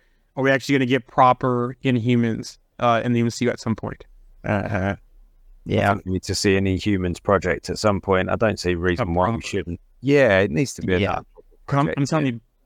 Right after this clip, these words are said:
Speaker 1: Black Wo-, Bolt looked awesome in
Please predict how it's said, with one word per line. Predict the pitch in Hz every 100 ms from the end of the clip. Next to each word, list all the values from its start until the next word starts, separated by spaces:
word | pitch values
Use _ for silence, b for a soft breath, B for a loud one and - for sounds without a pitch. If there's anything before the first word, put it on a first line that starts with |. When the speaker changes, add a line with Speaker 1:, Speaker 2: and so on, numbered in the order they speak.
| _
Speaker 1:
Black | - 147 156 -
Wo-, | 143 139 -
Bolt | 139 131
looked | 123 120 - -
awesome | 120 113 - 117 110 123 _
in | 123 117 113 110